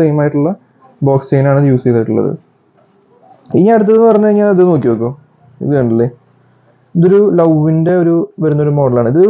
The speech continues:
ഒരു ഗ്രാം മുന്നൂറ് മില്ലി വരുന്നുണ്ട് ഈ ഒരു ഐറ്റം. ഇതിന്റെ മുകളിലത്തെ പ്രത്യേകത എന്ന് പറഞ്ഞു കഴിഞ്ഞാൽ ഇതിന്റെ സൂചിയാണ്. ഇതൊരു പിരിഞ്ഞ ടൈപ്പ് സൂചിയാണ് ഇതിൽ വെച്ചിട്ടുള്ളത്.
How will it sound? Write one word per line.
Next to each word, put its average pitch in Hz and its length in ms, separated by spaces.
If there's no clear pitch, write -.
ഒരു 202 180
ഗ്രാം 226 240
മുന്നൂറ് 208 300
മില്ലി 208 200
വരുന്നുണ്ട് 170 420
ഈ - 100
ഒരു 160 140
ഐറ്റം. 139 220
ഇതിന്റെ 165 220
മുകളിലത്തെ 196 420
പ്രത്യേകത 180 400
എന്ന് 226 100
പറഞ്ഞു 202 140
കഴിഞ്ഞാൽ 185 280
ഇതിന്റെ 151 280
സൂചിയാണ്. 135 440
ഇതൊരു 208 200
പിരിഞ്ഞ 190 440
ടൈപ്പ് 208 260
സൂചിയാണ് 165 360
ഇതിൽ 156 160
വെച്ചിട്ടുള്ളത്. 120 460